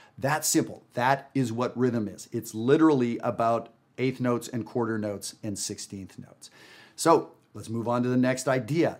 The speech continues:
time, someone's time. Now, time is how accurate are we, I would say. If we put on a metronome, can you play item number one accurately with good time?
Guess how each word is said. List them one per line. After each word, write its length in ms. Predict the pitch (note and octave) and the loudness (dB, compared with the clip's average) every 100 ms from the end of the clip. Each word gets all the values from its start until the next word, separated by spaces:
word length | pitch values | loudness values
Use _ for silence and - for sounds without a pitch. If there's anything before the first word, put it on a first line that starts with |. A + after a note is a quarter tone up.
| - | -10
time, 600 | - - C#3+ C3+ G#2+ E2+ - | -12 -4 0 0 -2 -10 -12
someone's 540 | - B2 B2+ B2 G#2 | -2 0 2 2 0
time. 520 | - - C3 G2+ - _ _ - - - - | -6 -2 0 -2 -6 _ _ -20 -20 -10 0
Now, 340 | C3 C3 B2+ | 4 4 2
time 560 | - F3+ A3 G#3+ G3 - | 0 2 4 4 0 2
is 400 | C#3+ C3 B2+ - - _ _ | 4 4 2 -2 -10 _ _
how 600 | - C#3+ C#3+ D3 D3+ - - _ _ | -2 6 8 10 8 2 -8 _ _
accurate 640 | D3 D3 - A#2+ G2+ - - - | 2 2 0 -4 -4 -12 -10 -2
are 160 | G#2+ | -2
we, 180 | F#2 F2+ - | -2 -10 -6
I 100 | A2 | -4
would 160 | G#2 | -2
say. 140 | - F#2 | -4 -8
If 120 | - | 0
we 120 | B2+ | 0
put 220 | B2+ F#3+ | 2 4
on 200 | F3 D#3 | 8 8
a 60 | C#3 | 6
metronome, 760 | A#2+ E3 - C#3+ G2+ F#2 G2+ - _ | 4 2 2 0 0 -6 -12 -12 _
can 340 | - D#3 F#3+ | -6 -2 -2
you 220 | F#3 E3 C#3+ | -2 -2 -2
play 540 | C3+ A#2+ A2 A2+ F3 - _ _ _ _ _ _ - | 2 2 2 -4 -8 -16 _ _ _ _ _ _ -4
item 300 | B2+ B2+ B2 | 0 2 4
number 260 | A#2+ B2 | 4 2
one 440 | C3 G#2 F#2 G#2+ C#3 _ _ _ _ _ | 2 0 -4 -8 -12 _ _ _ _ _
accurately 760 | A#2+ C#3 - D3+ C3+ A#2 A2 A#2 | -2 -2 0 -4 -2 -4 -4 -6
with 400 | A#2+ B2+ B2 A2+ | -2 -2 -2 -6
good 360 | G2+ A2 G#2 G#2 - _ | -2 -2 -2 -6 -14 _
time? 320 | - B2+ G2+ | -6 -4 -4